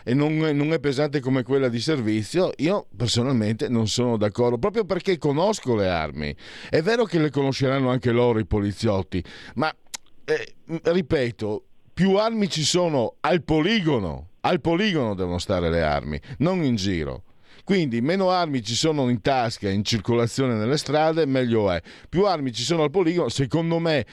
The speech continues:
l'esercizio, la conoscenza, il rapporto con l'arma, la respirazione, il training autogeno che c'è, in-, ti insegna molte cose sul controllo di te stesso, ma è legato non... Alla, alla funzione dell'arma come arma,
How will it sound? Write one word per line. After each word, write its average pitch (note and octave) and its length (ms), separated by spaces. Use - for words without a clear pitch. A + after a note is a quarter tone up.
l'esercizio, C#3+ 1000
la A#2+ 100
conoscenza, C3 760
il G#2+ 40
rapporto D3+ 480
con C#3 160
l'arma, D3+ 420
la C3 200
respirazione, D3+ 960
il B2+ 80
training D#3+ 420
autogeno C#3+ 720
che C#3 140
c'è, B2 360
in-, C3+ 180
ti D#3+ 160
insegna D#3+ 440
molte D3+ 500
cose G#2+ 400
sul A#2 160
controllo A#2+ 480
di G#2+ 160
te G#2 100
stesso, F2+ 640
ma C3+ 220
è E3+ 100
legato E3+ 720
non... F#3+ 380
Alla, B2+ 460
alla B2 220
funzione B2+ 480
dell'arma B2+ 540
come A#2 320
arma, A#2+ 440